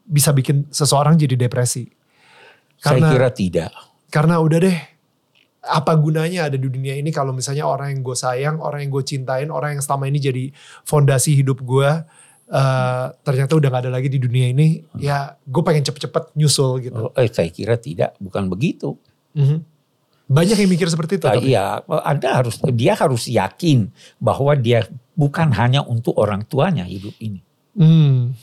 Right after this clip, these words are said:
Speaker 1: hmm.
Speaker 2: Dia hidup untuk membangun dunia ini.
Speaker 1: Hmm.
Speaker 2: Untuk mengajak orang-orang lain,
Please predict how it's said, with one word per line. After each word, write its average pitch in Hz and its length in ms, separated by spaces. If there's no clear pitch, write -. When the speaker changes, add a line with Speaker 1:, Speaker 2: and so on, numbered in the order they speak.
Speaker 1:
hmm. 147 680
Speaker 2:
Dia 135 240
hidup 131 580
untuk 113 240
membangun 123 600
dunia 113 360
ini. 117 300
Speaker 1:
Hmm. 131 840
Speaker 2:
Untuk 123 260
mengajak 127 400
orang-orang 120 500
lain, 127 320